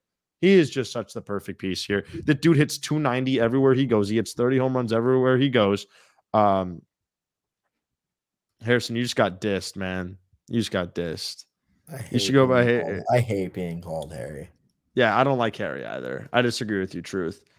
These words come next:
Speaker 1: Um, but it, it's just, you know, it, it, it, it, I, I, I don't know. I don't know what, what, what they should do. But J D Martinez is the guy the Padres should go for. He is notoriously a big help to players. Guys, I sent a tweet right here earlier.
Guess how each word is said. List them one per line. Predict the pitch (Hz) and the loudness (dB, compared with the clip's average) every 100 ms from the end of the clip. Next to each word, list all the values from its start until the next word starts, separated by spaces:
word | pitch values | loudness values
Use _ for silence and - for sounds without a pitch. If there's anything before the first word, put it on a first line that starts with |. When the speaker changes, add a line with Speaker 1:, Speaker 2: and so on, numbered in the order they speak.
| _ _ | _ _
Speaker 1:
Um, | 131 131 117 104 | 2 4 2 -2
but | 156 156 160 | -2 -2 -2
it, | 147 - | -6 -4
it's | 156 - | -8 -6
just, | - 180 - _ _ _ _ _ | 0 0 0 _ _ _ _ _
you | 160 | 2
know, | 165 - | 4 4
it, | 170 - | 0 0
it, | 170 | 0
it, | 160 165 127 | 0 -2 -2
it, | 160 131 143 | -4 -2 0
I, | 143 | 0
I, | 107 - - | -2 -4 0
I | |
don't | 175 185 | 2 4
know. | 240 226 - _ _ - | 2 -2 -12 _ _ -2
I | 160 | 0
don't | 180 | 2
know | 226 202 | 0 -2
what, | 120 147 147 | -2 -2 0
what, | 156 | 2
what | 151 147 | 2 2
they | 160 | 0
should | 160 | 4
do. | 175 135 - _ | 4 2 -4 _
But | 151 120 | 0 2
J | 107 175 | 6 6
D | 208 240 | 6 2
Martinez | 226 220 - 160 156 156 - | 2 0 -2 -2 0 0 0
is | 143 120 | -2 0
the | 139 117 | 2 2
guy | 98 120 131 156 | 4 4 4 2
the | 165 | -2
Padres | - 131 135 143 | -2 0 2 0
should | - 135 | -2 -2
go | 131 160 151 | 2 2 0
for. | - 87 - _ _ _ | -6 -12 -14 _ _ _
He | 139 139 | -2 0
is | 113 | 2
notoriously | 120 104 - 135 160 185 185 175 190 180 | 0 0 4 6 6 4 0 2 2 2
a | 131 | -2
big | - 135 139 | 0 -2 2
help | 165 147 | 2 2
to | 185 | -2
players. | - 170 127 120 117 | 2 2 4 0 -2
Guys, | 135 123 | -4 -2
I | |
sent | 117 - 135 151 | -6 -6 -6 -8
a | |
tweet | - 170 160 | -2 0 2
right | 165 160 | 2 0
here | - 143 156 | -2 2 4
earlier. | 143 127 113 110 113 | 4 4 4 2 0